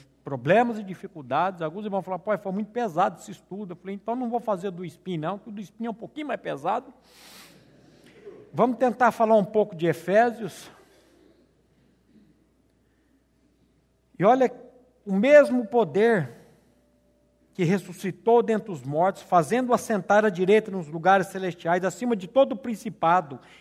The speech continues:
e potestade, poder e domínio, e de todo nome que se nomeia, que se possa referir não só no presente século, mas também no vindouro, e pôs todas as coisas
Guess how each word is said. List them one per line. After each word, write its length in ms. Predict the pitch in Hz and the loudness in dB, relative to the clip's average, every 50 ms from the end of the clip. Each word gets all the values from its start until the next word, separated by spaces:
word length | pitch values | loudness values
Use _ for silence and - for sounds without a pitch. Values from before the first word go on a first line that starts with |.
| _ - | _ -10
e 80 | - 170 | -10 -2
potestade, 840 | - 233 226 220 226 226 196 - - - - 175 185 190 185 160 185 | 0 2 2 2 2 0 0 -2 -2 -2 2 2 4 2 2 -2 -6
poder 560 | - - 226 220 175 127 123 190 208 208 185 | -2 0 2 2 2 2 2 2 2 2 2
e 60 | 202 | 0
domínio, 640 | 165 156 220 208 165 165 175 202 208 196 170 147 127 - - - - _ - | 0 0 0 2 2 0 0 0 0 -2 -4 -6 -8 -12 -20 -20 -18 _ -6
e 80 | 175 165 | -6 -4
de 160 | 151 185 208 | -2 -2 -4
todo 400 | 208 - - 269 285 262 285 254 | -2 2 4 4 6 6 4 2
nome 320 | 202 190 208 233 240 226 | 4 6 6 6 6 4
que 80 | 208 - | -2 -6
se 140 | - - 220 | -8 -6 -4
nomeia, 680 | 196 196 175 147 143 147 165 185 180 151 131 107 98 - - - _ _ _ _ _ _ _ _ _ _ _ _ | -2 -2 -2 0 0 2 2 2 2 0 -2 -4 -8 -12 -20 -20 _ _ _ _ _ _ _ _ _ _ _ _
que 80 | - | -10
se 160 | 160 - - 208 | -6 -4 -4 -6
possa 440 | - - 196 208 220 208 - - | -2 4 6 6 6 6 4 0
referir 480 | 160 208 214 - - 202 185 175 185 190 | 2 2 2 2 2 -2 0 0 0 2
não 160 | 214 247 262 | 2 2 2
só 180 | 254 - 247 247 | 2 2 0 0
no 80 | 233 | 0
presente 480 | 214 - 220 208 180 185 202 196 - 185 | 0 -2 -2 -2 -2 -2 -4 -6 -8 -12
século, 420 | - - - 175 185 185 185 - - - - - - | -10 -4 -2 0 0 0 -2 -8 -20 -20 -20 -8 0
mas 180 | 165 196 214 | 2 2 2
também 280 | - - 240 226 233 247 | 4 2 2 2 2 2
no 100 | 240 233 | 0 0
vindouro, 560 | 208 202 226 185 151 165 180 185 165 139 123 - - - - - - | -2 -2 -4 -2 0 0 0 0 0 -4 -8 -12 -18 -20 -20 -10 -4
e 120 | - 202 185 | -2 -2 0
pôs 400 | - - 240 262 254 - - - - - - - - - | 2 6 6 6 6 4 0 -6 -16 -18 -20 -8 2 6
todas 600 | 277 277 285 294 285 285 - 294 285 262 226 262 | 8 8 8 8 4 4 6 6 6 6 6 4
as 300 | 262 247 - - - - - _ - | 2 2 0 -6 -18 -20 -20 _ -2
coisas 1160 | - 240 226 220 214 165 139 123 113 - 139 117 101 - - - - - - - - - _ | 2 4 4 4 4 2 -2 -8 -8 -6 -6 -6 -8 -10 -18 -20 -20 -20 -20 -20 -20 -20 _